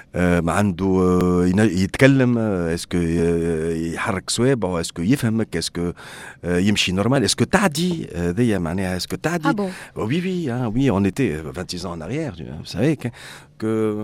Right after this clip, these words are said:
Speaker 1: ma, ma, ma serait beau, serait beau à تعدي. Ils
Speaker 2: Ouais.
Speaker 1: savent pas que, euh, la trisomie, c'est pas, euh, une maladie, c'est une aberration chromosomique. معناها، c'est, euh,
Speaker 2: Ouais.
Speaker 1: on, on, on ne, on est, euh,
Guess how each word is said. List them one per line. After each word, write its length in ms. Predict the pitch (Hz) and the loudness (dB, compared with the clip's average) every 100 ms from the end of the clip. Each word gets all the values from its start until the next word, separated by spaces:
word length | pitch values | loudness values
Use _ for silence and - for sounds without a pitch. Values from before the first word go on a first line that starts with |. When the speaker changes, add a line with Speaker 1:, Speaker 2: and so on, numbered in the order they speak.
| 107 | -6
Speaker 1:
ma, 160 | 107 | -6
ma, 280 | 101 107 110 | -6 -6 -6
ma 140 | 113 113 | -6 -8
serait 220 | - 143 | -6 -4
beau, 160 | 165 214 | -2 -2
serait 180 | - 156 | -2 -6
beau 100 | 165 | -4
à 60 | 180 | -4
تعدي. 340 | 180 170 - - | -6 -8 -10 -10
Ils 80 | |
Speaker 2:
Ouais. 140 | 190 180 | -4 -2
Speaker 1:
savent 180 | 123 - | -4 -4
pas 80 | 175 | -8
que, 220 | - - | -8 -2
euh, 580 | 185 180 - - 101 98 | 0 0 -4 -8 -10 -10
la 100 | 113 | -12
trisomie, 460 | - 139 127 151 170 | -10 -8 -6 -6 -6
c'est 200 | - - | -6 -8
pas, 320 | 170 156 - - - - - - - | -8 -6 -8 -12 -16 -20 -20 -20 -12
euh, 480 | 110 107 107 101 107 | -8 -6 -6 -4 -2
une 80 | 120 | 0
maladie, 440 | 120 131 139 185 175 | 0 0 -2 -6 -8
c'est 140 | 110 | -8
une 100 | 113 | -6
aberration 460 | 110 117 110 110 117 | -6 -4 -4 -6 -8
chromosomique. 640 | - 107 110 156 180 - | -8 -6 -4 -2 -4 -6
معناها، 440 | 107 98 110 92 95 | -8 -6 -6 -6 -8
c'est, 140 | - - - | -12 -16 -14
euh, 140 | 50 - - 87 - | -14 -14 -16 -16 -10
Speaker 2:
Ouais. 180 | 185 87 | -8 -4
Speaker 1:
on, 120 | 120 - | -4 -2
on, 80 | 117 - 117 | -4 0 0
on 40 | |
ne, 220 | 123 123 123 - - - - | 2 2 0 -4 -18 -18 -6
on 340 | 90 127 160 | 2 4 6
est, 260 | 226 208 117 | 8 8 6
euh, 380 | 78 92 92 87 | 0 -2 0 -2